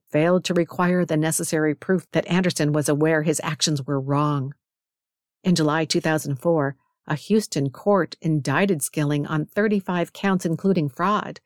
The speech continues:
conspiracy, and insider trading. Lay was charged with eleven similar crimes. The trial began on January thirty, two thousand six, in Houston.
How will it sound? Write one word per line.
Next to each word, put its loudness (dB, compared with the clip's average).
conspiracy, 0
and 0
insider 2
trading. -2
Lay 2
was 0
charged -2
with -2
eleven 0
similar 2
crimes. -4
The -2
trial 2
began 2
on 2
January 2
thirty, 0
two -2
thousand -2
six, -2
in 0
Houston. -4